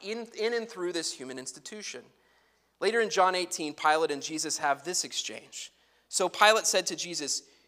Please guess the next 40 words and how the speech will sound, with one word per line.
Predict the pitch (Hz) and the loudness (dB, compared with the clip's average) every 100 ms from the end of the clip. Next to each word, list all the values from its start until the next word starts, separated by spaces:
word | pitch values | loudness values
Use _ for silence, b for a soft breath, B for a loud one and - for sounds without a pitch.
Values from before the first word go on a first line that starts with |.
| - | -10
"You | 190 | -4
will | 269 | 0
not | 302 302 | 2 2
speak | - 220 - | 0 -6 -6
to | 160 | -6
me? | 135 220 311 - _ _ _ _ _ _ _ | -4 -6 -10 -18 _ _ _ _ _ _ _
Do | 247 | -4
you | 349 339 | -2 2
not | 240 220 | 4 4
know | 180 220 | 6 6
that | 214 | 8
I | 196 | 8
have | 196 | 8
authority | 170 - 190 226 | 4 0 2 2
to | 214 170 | 0 -4
release | 156 147 208 - | -4 -4 -4 -4
you | 226 180 | -4 -4
and | 156 | -4
authority | 139 175 190 185 | -4 -4 -2 -2
to | - 175 | -6 -10
crucify | 196 196 196 196 185 | -10 -10 -6 -2 -2
you?" | 190 196 131 | -2 -12 -16
And | 135 | -16
Jesus | 131 175 175 165 | -16 -14 -12 -10
answered | 123 120 117 117 | -8 -8 -10 -12
him, | 110 110 - _ b b b b | -14 -14 -18 _ b b b b
"You | - 240 | -8 0
would | 277 | 0
have | - 165 143 | 2 0 0
no | 151 180 208 202 | 0 2 4 4
authority | 160 - 175 185 175 | 2 -2 -4 -4 -4
over | 147 156 143 | -4 -2 -4
me | 135 165 180 | -6 -10 -8
at | 123 131 | -4 -4
all | 139 139 117 117 131 b b b | -2 -2 -2 -6 -12 b b b
unless | - 151 151 | -8 -4 -4
it | 143 | -4
had | 143 131 | -8 -10
been | 127 123 | -10 -6
given | 147 156 151 147 143 | -4 -2 -6 -8 -16